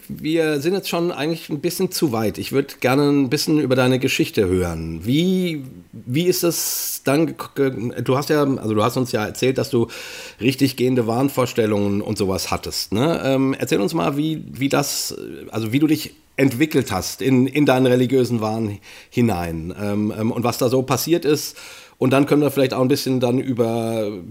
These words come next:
Gründe und Henne und Ei und sowas reden, weil das natürlich auch nochmal spannend ist. Ähm, ich, ja, genau. Aber ich will erstmal ein bisschen von, von deiner Geschichte hören.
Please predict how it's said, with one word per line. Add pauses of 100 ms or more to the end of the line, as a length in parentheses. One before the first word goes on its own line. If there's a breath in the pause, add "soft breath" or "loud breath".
Gründe
und
Henne
und
Ei
und
sowas (140)
reden,
weil
das
natürlich
auch
nochmal
spannend
ist. (400 loud breath)
Ähm,
ich, (200)
ja,
genau. (100)
Aber
ich
will
erstmal
ein
bisschen
von,
von
deiner
Geschichte
hören.